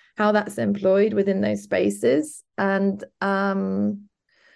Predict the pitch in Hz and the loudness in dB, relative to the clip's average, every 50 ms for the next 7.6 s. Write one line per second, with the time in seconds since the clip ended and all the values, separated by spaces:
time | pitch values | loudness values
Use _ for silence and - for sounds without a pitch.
0 | _ _ _ _ _ _ _ _ _ _ - - - - - 214 208 208 202 202 | _ _ _ _ _ _ _ _ _ _ -18 -14 -8 0 2 4 6 6 6 6
1 | 208 - - - - 208 208 220 - - 208 208 208 - - 208 220 208 202 - | 4 4 0 -2 -2 2 2 2 2 2 0 0 0 0 2 0 0 0 -2 -2
2 | 220 214 233 220 202 202 - - - - 208 202 202 220 233 269 285 285 - - | 0 0 0 0 0 -4 -8 -10 -4 -2 0 2 2 2 2 0 -2 -6 -10 -10
3 | 214 196 233 214 202 196 196 208 101 - - - - 214 202 - 202 202 196 196 | -4 -2 0 2 2 2 2 0 -2 -2 -2 -4 -6 -8 -6 -4 -4 -4 -4 -4
4 | 196 - - - 185 175 175 175 180 170 175 185 - 131 - - _ _ _ _ | -6 -8 -6 -4 -2 0 0 0 0 -2 -4 -4 -6 -10 -14 -16 _ _ _ _
5 | _ _ _ _ - 180 180 180 175 165 165 160 165 - 165 175 - 170 160 160 | _ _ _ _ -8 -6 -2 2 2 2 2 0 -2 -2 -4 -4 -2 -2 -2 -2
6 | 165 - - - 170 - - - 160 160 165 156 165 160 165 165 160 160 - - | -4 -4 -4 -4 -2 -2 -2 -2 -2 0 0 0 0 0 -2 -2 -4 -4 -6 -8
7 | _ _ _ - 175 180 175 170 165 170 165 - | _ _ _ -4 -2 -2 -2 -2 -2 -4 -6 -8